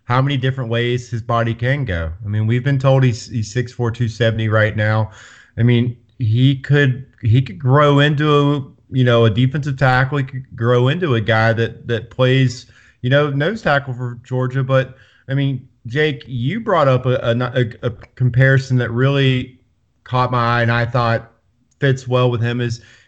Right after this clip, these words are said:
he compares favorably to where Jonathan Ledbetter was at this stage in high school, you know, coming out of Tucker High School, six four,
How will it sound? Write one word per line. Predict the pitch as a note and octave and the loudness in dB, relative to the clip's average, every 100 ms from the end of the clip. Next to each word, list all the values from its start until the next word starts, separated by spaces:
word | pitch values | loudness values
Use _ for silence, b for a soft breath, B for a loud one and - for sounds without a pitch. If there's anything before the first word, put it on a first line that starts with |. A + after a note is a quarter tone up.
| b | b
he | D#3+ | -8
compares | F#3 F3 F#3 F3 C#3 - _ C3 C3+ | -4 0 0 0 -4 -18 _ -10 -2
favorably | C#3+ D3 D3 C#3+ D3 C3 | 0 0 -2 -2 -2 -2
to | C#3+ D3 D3 | -2 -2 0
where | C#3 D3 | 2 2
Jonathan | C3+ C3+ C#3 C3+ B2+ | 2 2 2 0 0
Ledbetter | C3+ C3 G#2+ G2 | 0 2 0 0
was | F#2 G2 F#2 F2+ - | -2 -2 -2 -4 -8
at | A#2 G#2+ | -6 -4
this | A2+ G2 | -4 -4
stage | - A#2 A2 A2 | -2 0 0 -2
in | G#2 | -2
high | G#2+ G#2 | 0 -2
school, | G2+ - G#2 | -4 -6 -4
you | G#2 | -2
know, | G#2 | -2
coming | G#2 B2 B2 | -2 -2 0
out | B2 | 0
of | A#2 | 0
Tucker | A#2+ A#2+ A#2 | -2 -2 0
High | G#2+ A2+ | 0 0
School, | A2+ - A#2 A2+ B B | -2 -2 -2 -2 B B
six | - - C3 - | -8 -2 -2 -4
four, | - B2+ A#2+ A#2+ A2+ | -2 0 2 2 0